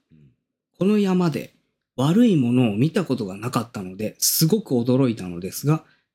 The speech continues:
Speaker 2: もしかしたら悪いものがやってきても、山にたくさん祀られている神様、仏様のどなたかが、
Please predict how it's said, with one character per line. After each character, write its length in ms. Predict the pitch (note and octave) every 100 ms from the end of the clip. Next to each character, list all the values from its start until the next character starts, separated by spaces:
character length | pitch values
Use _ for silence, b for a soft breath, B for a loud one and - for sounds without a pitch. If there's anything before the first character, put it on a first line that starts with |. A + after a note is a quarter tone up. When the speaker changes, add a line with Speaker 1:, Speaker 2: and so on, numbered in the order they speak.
| F3+
Speaker 2:
も 100 | G#3+
し 100 | -
か 140 | E3+
し 100 | -
た 120 | D3
ら 100 | A2+
悪 260 | G#2+ C3 G#3+
い 60 |
も 140 | F#3 D3
の 80 | A2+
が 100 | G2
や 140 | F#2+
っ 60 | -
て 240 | - C#3
き 100 | -
て 160 | - A2
も、 240 | D3 - _ _ -
山 320 | C3 G3 A#3
に 140 | D3
た 120 | -
く 100 | A#2+
さ 180 | - E3+
ん 120 | D#3
祀 240 | B2+ - E3
ら 100 | D#3+
れ 120 | D#3
て 140 | -
い 120 | D3 D#3+
る 160 | A#3 - b b
神 240 | - G3+ D#3+
様、 260 | B2+ F#2
仏 400 | - A2+ E3 E3
様 260 | D#3 D#3 C#3
の 140 | E3
ど 140 | D3 D#3+
な 160 | E3+
た 100 | G#2
か 140 | - C3+
が、 180 | E3+